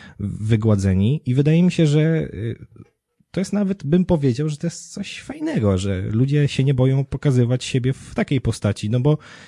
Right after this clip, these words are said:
jakby największy wpływ mają te osoby znane zawsze i pokazując siebie z takiej normalnej strony, też trochę pokazują ludziom, że,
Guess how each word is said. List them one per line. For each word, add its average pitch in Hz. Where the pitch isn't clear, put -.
jakby 143
największy 151
wpływ -
mają 143
te 139
osoby 135
znane 135
zawsze 123
i 120
pokazując 131
siebie 131
z -
takiej 131
normalnej 151
strony, 147
też 175
trochę 160
pokazują 147
ludziom, 147
że, 139